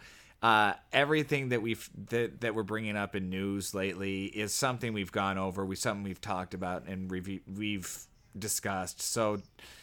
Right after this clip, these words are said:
you know, if you wanna be he-, ahead of the curve, you're at the right place.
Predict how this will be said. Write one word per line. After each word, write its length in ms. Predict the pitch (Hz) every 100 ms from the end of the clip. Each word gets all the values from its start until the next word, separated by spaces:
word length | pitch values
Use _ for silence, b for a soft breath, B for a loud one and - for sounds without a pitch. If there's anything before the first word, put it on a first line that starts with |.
| B
you 100 | 120
know, 160 | 139 139
if 160 | 127
you 60 | 143
wanna 160 | 151
be 120 | 127 98
he-, 200 | 117 127
ahead 340 | 110 - 175 175
of 80 | 107
the 80 |
curve, 460 | 98 - 85 87 - b b
you're 140 | - 151
at 100 | 110
the 60 |
right 160 | 95 85
place. 440 | 92 76 64 -